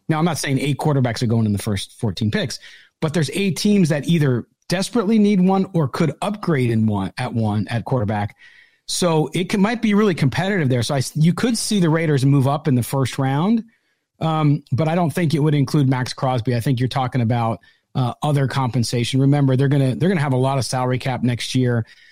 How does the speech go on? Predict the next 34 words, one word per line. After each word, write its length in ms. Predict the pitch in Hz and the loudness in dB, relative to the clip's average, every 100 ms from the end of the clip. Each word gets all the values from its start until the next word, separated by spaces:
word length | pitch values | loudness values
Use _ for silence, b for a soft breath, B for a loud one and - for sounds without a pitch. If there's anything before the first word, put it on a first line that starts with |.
| B | B
Um, 220 | 127 123 | -2 2
they're 100 | 131 | 2
gonna 180 | 180 147 | 2 2
trade 240 | 120 156 139 | 0 0 0
Hunter 240 | 135 131 | 0 2
Renfrow. 360 | 127 123 131 120 | 0 0 0 2
He's 140 | 143 | 2
making 240 | 135 123 | 2 0
fourteen 400 | 113 131 117 123 | -2 -2 -2 0
million 260 | 117 113 110 | 2 2 2
this 160 | 110 - | 0 0
year. 140 | 113 | -2
Josh 300 | 104 160 147 | -2 -2 -2
Jacobs 400 | - 139 127 120 | -2 -2 0 0
will 80 | 127 | 2
be 100 | 117 | 0
gone 300 | 110 117 113 | 2 0 2
next 320 | 113 107 - | 0 -2 -4
year. 320 | 120 110 110 - B B B - | -2 0 -2 -4 B B B -6
Um, 460 | 135 120 117 117 - | -2 0 2 0 0
and 180 | 143 131 | 0 0
so, 300 | 180 147 139 | 0 0 0
so 180 | - 147 | -2 -2
I 100 | 143 | -2
think 220 | - 190 | 0 0
there's 160 | 185 139 | 2 2
going 220 | 156 147 | 2 4
to 60 | 131 | 4
be 160 | 135 | 4
an 80 | 131 | 2
opportunity 600 | 131 123 113 147 135 131 | 0 -4 -2 0 2 2
for 200 | 120 127 | 0 0
them 460 | 123 123 123 120 110 _ _ - | 0 2 2 2 0 _ _ -6
to 500 | - 131 123 120 | 0 2 4 2